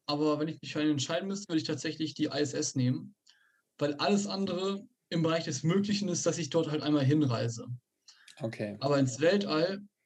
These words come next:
Speaker 1: ist halt eine andere Hausnummer. Ist deutlich unwahrscheinlicher. Und dementsprechend würde ich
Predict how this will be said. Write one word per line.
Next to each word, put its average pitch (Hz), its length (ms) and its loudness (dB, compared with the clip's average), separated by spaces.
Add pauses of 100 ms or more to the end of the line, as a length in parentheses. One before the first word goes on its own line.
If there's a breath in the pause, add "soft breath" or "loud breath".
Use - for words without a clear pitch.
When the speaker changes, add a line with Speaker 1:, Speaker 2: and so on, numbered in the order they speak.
(760)
Speaker 1:
ist - 220 0
halt 175 100 2
eine 160 120 -4
andere 165 260 2
Hausnummer. 131 560 0 (420)
Ist - 380 0
deutlich 175 320 4
unwahrscheinlicher. 127 800 -2 (1400 loud breath)
Und 147 340 6
dementsprechend 160 520 2
würde 160 160 6
ich - 320 0